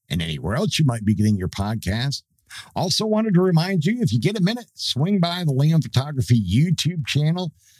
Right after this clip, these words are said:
subscribe to the channel, watch the videos, comment on 'em, like 'em, share 'em out on social media and elsewhere.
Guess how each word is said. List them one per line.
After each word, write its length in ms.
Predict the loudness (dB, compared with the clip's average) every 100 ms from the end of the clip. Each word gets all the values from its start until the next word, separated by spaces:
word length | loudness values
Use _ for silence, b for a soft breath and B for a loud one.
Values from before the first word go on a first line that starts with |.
| b
subscribe 760 | -6 -2 0 0 -2 0 2
to 60 | 4
the 100 | 2
channel, 600 | 2 0 2 2 2 -2 -4
watch 360 | -2 -2 -2 0
the 100 | 2
videos, 640 | 4 4 4 4 2 0
comment 560 | -2 -2 2 2 2 0
on 220 | 0 2
'em, 200 | 2 2
like 300 | 0 -2 0
'em, 220 | 2 2
share 340 | 2 -2 -2 0
'em 120 | 0
out 140 | 0
on 140 | -2 -2
social 460 | 0 -2 0 4
media 340 | 4 4 4 2
and 80 |
elsewhere. 540 | 0 -2 -4 -2 -2